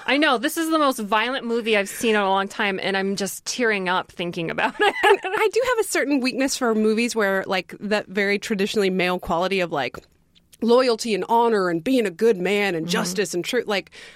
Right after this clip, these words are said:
Speaker 2: I get, I get, uh, emotional when I see movies about men who have that worldview and it just gets torn asunder in the most in, in fantastic of ways.
Speaker 1: Yeah.
Speaker 2: 'Cause I feel for those guys. I feel for it when you,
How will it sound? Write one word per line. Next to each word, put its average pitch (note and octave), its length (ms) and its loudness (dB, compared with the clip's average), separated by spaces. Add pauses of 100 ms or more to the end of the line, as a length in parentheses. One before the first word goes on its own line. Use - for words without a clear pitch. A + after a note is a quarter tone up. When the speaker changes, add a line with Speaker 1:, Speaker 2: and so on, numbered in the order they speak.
(100)
Speaker 2:
I A#3+ 160 -2
get, C4 380 -2 (400)
I C4+ 160 0
get, C#4+ 380 0
uh, G#3 340 2
emotional A#3 520 2
when F#3+ 100 0
I F#3 80 0
see A3 160 -4
movies G3 300 0
about F3+ 240 -2
men G3 340 0
who F#3+ 120 -2
have F3+ 300 -2
that E3+ 160 -4
worldview E3+ 800 -2 (340)
and F#3+ 100 0
it E3+ 100 -4
just F#3 240 -4
gets - 180 -6
torn F#3+ 300 -2
asunder F3 440 0
in F3 180 -2
the E3+ 60 0
most E3+ 380 -2
in, E3+ 220 -2 (200)
in F3+ 220 -2 (100)
fantastic F3 680 -4
of E3+ 100 -4
ways. E3+ 480 -2 (120)
Speaker 1:
Yeah. F3+ 200 -2
Speaker 2:
'Cause A#3 120 0
I A3+ 100 0
feel F#4 300 0
for G3+ 120 -2
those E3 200 -2
guys. B2 260 -6
I F#3+ 60 0
feel B3+ 240 -2
for A3+ 160 0
it F3+ 100 -2
when F#3+ 160 -2
you, G3 320 -2